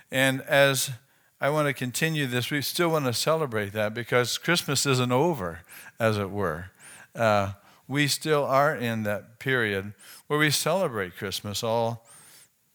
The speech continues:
the year long. But I want to talk about <clears throat> after Christmas to, to move into the New Year's. I'm thinking about this particular message as we go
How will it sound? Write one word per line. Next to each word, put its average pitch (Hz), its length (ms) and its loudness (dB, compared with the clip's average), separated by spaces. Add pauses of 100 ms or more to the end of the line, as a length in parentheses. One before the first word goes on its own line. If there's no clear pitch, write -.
(240)
the 107 100 -8
year 101 240 -2
long. 87 380 -6 (1200)
But 147 160 4
I 147 40 4
want 180 280 2
to - 60 -8
talk 165 220 2
about 143 400 0 (360)
<clears throat> 95 360 -8
after 131 340 4
Christmas 139 560 -2
to, 107 200 -6 (400)
to - 100 -10
move 147 240 0
into 143 240 -4
the 131 140 -4
New 135 120 -4
Year's. 131 380 0
I'm 120 120 -2
thinking 139 380 -2
about 120 420 2 (480)
this 143 240 2
particular 147 640 -2
message 120 540 -2
as 107 280 -6 (160)
we 127 120 -10
go 117 380 -4